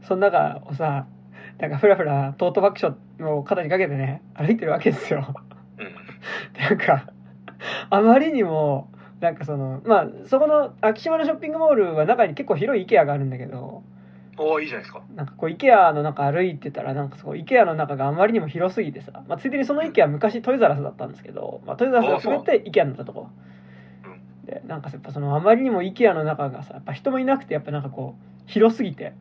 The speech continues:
Speaker 1: なんかものすごいね、不安になった。
Speaker 2: なんか買ったの？IKEAでは。
Speaker 1: いや、買わなかった。
Speaker 2: <laughs>
Speaker 1: っていうね、そんな感じで。
Speaker 2: え、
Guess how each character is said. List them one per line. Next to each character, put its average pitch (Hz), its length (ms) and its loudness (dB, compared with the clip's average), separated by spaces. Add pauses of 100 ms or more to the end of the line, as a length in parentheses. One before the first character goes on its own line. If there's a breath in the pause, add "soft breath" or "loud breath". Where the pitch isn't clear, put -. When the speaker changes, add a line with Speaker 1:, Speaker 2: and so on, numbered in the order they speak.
(1400)
Speaker 1:
な 151 100 -2
ん - 20 -2
か 143 60 -2
も 151 240 2
の 214 120 4
す 226 200 -2
ご 226 100 12
い 180 100 8
ね、 131 240 -6 (580)
不 175 200 0
安 165 100 2
に 165 120 -8
な 160 80 -4
っ 143 80 -10
た。 - 160 -10 (1120)
Speaker 2:
な 185 80 2
ん 208 40 0
か - 100 -8
買 131 100 0
っ - 40 -20
た - 100 0
の？ 101 80 -2
IKEA 95 240 -6
で 107 80 -12
は。 - 60 -18 (320)
Speaker 1:
い - 40 6
や、 196 120 6
買 - 200 6
わ - 120 2
な - 120 -6
か - 60 -8
っ - 40 -10
た。 - 260 -4 (280)
Speaker 2:
<laughs> 110 560 -6 (760 loud breath)
Speaker 1:
っ - 40 -20
て 160 100 -8
い 160 200 -2
う - 20 -6
ね、 156 220 -6 (460 soft breath)
そ - 120 -14
ん 151 120 -6
な 151 260 -4 (140)
感 156 200 -6
じ 151 120 -6
で。 151 200 2
Speaker 2:
え、 - 220 -4